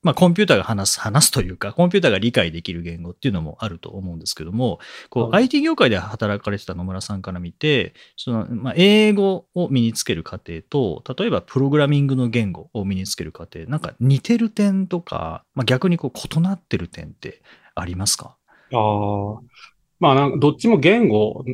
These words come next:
Speaker 2: なので、
Speaker 1: うん。
Speaker 2: まあ、プログラミングにせよ、英語にせよ、文法のルールが、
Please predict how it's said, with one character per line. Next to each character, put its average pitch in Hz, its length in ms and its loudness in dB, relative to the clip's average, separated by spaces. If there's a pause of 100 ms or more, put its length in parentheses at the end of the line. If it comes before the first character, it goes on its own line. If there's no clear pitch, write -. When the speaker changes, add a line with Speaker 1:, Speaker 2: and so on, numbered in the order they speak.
Speaker 2:
な 120 220 0
の 104 140 -2
で、 113 300 2
Speaker 1:
う - 20 -2
ん。 120 60 0
Speaker 2:
ま 117 120 2
あ、 - 20 0
プ 165 60 2
ロ 170 80 2
グ 180 180 0
ラ 185 140 2
ミ 185 200 2
ン 180 120 2
グ 180 220 4
に 175 140 2
せ 170 160 2
よ、 120 280 4
英 123 140 2
語 117 160 -4
に 113 80 -4
せ 127 180 -2
よ、 113 160 2
文 147 340 0
法 170 220 6
の 170 140 4
ル 170 120 6
ー 127 60 6
ル 101 80 2
が、 101 240 -2